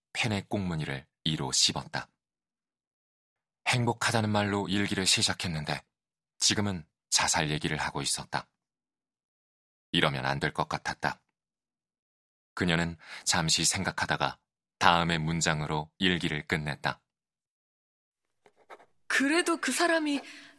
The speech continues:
Speaker 2: 내 어깨에 손을 얹었을 때는 정말 좋았다.
Speaker 1: 하루의 일기를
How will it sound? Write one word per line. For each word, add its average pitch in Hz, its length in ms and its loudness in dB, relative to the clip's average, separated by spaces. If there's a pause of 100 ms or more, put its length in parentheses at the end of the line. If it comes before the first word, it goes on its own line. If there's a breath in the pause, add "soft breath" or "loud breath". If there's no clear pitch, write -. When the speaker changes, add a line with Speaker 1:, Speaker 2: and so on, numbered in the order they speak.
(200 loud breath)
Speaker 2:
내 220 200 2
어깨에 247 540 2
손을 320 340 0
얹었을 226 520 -2
때는 247 380 0 (800 loud breath)
정말 262 580 0 (240)
좋았다. 226 600 -4 (3000)
Speaker 1:
하루의 110 400 4
일기를 95 560 0